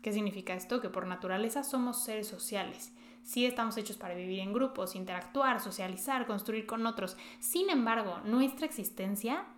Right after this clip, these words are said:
nuestra experiencia terrenal, esto que somos, cómo vemos la vida y la posibilidad de lo que podemos llegar a ser, es una experiencia personal y completa por sí misma. Ya te estás separando de alguien. Deja ir las memorias,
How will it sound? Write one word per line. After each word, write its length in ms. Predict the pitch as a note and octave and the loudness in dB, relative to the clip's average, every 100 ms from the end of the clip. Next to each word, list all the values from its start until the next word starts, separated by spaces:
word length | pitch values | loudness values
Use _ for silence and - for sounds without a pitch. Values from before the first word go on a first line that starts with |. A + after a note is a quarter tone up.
| - - - - | -20 -20 -20 4
nuestra 460 | A3+ C4 D4+ D4+ | 8 10 8 4
experiencia 600 | E4+ - A3 G#3 G#3 A3 | -2 0 -2 0 -2 -2
terrenal, 720 | - F3+ F3 F3 F3 F3+ A#3 F4 - | 0 0 0 -2 0 0 0 -4 -4
esto 300 | B3 D4+ C#4+ | 0 0 -2
que 120 | F#3+ | -4
somos, 720 | - A3 G#3 G3+ C#4+ - - | -2 0 2 2 0 -4 -8
cómo 240 | - B3 C4 | 2 6 6
vemos 260 | A#3+ A#3+ | 6 4
la 140 | A3 E3+ | 2 0
vida 260 | F#3+ G#3 | 2 2
y 40 | G#3 | 2
la 160 | G3 | 0
posibilidad 580 | G3+ - G3+ G3 G3+ A3 | -4 -4 -4 0 2 2
de 80 | C4 | 2
lo 140 | A3 | 0
que 80 | - | -2
podemos 380 | - F#3 G3+ G3+ | -4 0 0 0
llegar 240 | F#3 G#3+ | 0 0
a 40 | - | 0
ser, 420 | - - F#3+ C#4 - - - - | -2 -2 -4 -4 -10 -18 -20 -4
es 100 | B3+ | 2
una 100 | E4 | 2
experiencia 520 | E4 C4 B3+ B3+ D4+ | 2 6 6 6 4
personal 580 | C4+ G#3 G3+ G3 G3+ B3 - | 2 0 -2 -2 -2 -4 -8
y 100 | - | 0
completa 580 | B3+ A3+ A3+ A#3+ B3+ | 6 6 6 2 2
por 160 | C4+ G3+ | 0 -2
sí 140 | - | 0
misma. 440 | A3 A#3 G#3+ D#3+ - - - - - | 2 2 0 -8 -14 -18 -20 -20 -4
Ya 200 | - D4+ | 2 2
te 80 | D#4+ | 2
estás 280 | E4 D#4+ D#4 | 2 4 4
separando 480 | D4 C4 B3 B3+ B3+ | 2 2 4 6 4
de 100 | B3 | 2
alguien. 400 | A#3+ F3+ E3+ F#3 - - - | 0 -2 -6 -10 -16 -8 2
Deja 380 | G#3+ C4 D4 | 6 6 8
ir 120 | C#4+ C4 | 6 8
las 220 | C4 B3+ | 6 4
memorias, 720 | G3+ G#3 G3+ E3+ - - - | 2 4 2 0 -6 -10 -14